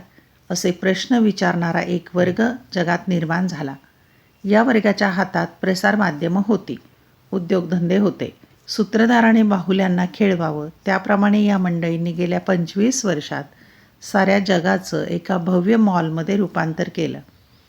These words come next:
जिथे पैसा बोलतो मन मात्र मुकं राहतं. इथे एक चौकटीतलं उत्तर आपल्याला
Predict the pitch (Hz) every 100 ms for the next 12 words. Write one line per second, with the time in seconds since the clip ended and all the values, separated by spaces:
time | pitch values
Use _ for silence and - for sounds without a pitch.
0 | _ _ 196 190 190 180 - 185 170 -
1 | 196 196 240 196 175 190 - _ - 185
2 | 185 185 170 160 196 214 233 226 156 139
3 | 131 - 135 - _ _ _ - 202 202
4 | 202 185 - 185 170 175 170 - 165 151
5 | - 147 131 - 151 196